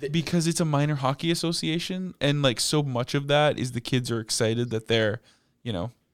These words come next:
Speaker 2: part
Speaker 1: They're
Speaker 2: of a team and that that's their team name. You know, like, I remember growing up as,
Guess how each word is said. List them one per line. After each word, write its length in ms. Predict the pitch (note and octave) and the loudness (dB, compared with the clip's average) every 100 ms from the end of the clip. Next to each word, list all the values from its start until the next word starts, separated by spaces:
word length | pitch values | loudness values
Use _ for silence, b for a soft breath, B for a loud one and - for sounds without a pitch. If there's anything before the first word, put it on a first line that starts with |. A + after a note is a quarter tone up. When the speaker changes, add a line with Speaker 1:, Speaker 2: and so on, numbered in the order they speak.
| _ _ _ | _ _ _
Speaker 2:
part 200 | - D3 B2+ | 2 4 6
Speaker 1:
They're 20 | |
Speaker 2:
of 80 | A#2 | 2
a 60 | A#2 | -2
team 400 | - F3 D#3+ F#2 | -2 -4 -4 -4
and 220 | G2+ G#2+ | -6 -8
that 140 | A2 | -6
that's 320 | A2 A2+ - | -4 -4 -4
their 160 | - B2 | -2 -2
team 280 | - D3 C#3+ | 0 0 2
name. 460 | D#3 E3 A2 G#2 B2+ | 4 2 0 -6 -10
You 120 | A#2 | -8
know, 140 | A2 B2 | -4 -4
like, 120 | C#3 | 0
I 40 | |
remember 160 | E3 B2+ | 0 2
growing 220 | A#2 A#2+ | 0 0
up 100 | A#2 A#2 | 0 -2
as, 160 | A2+ | -6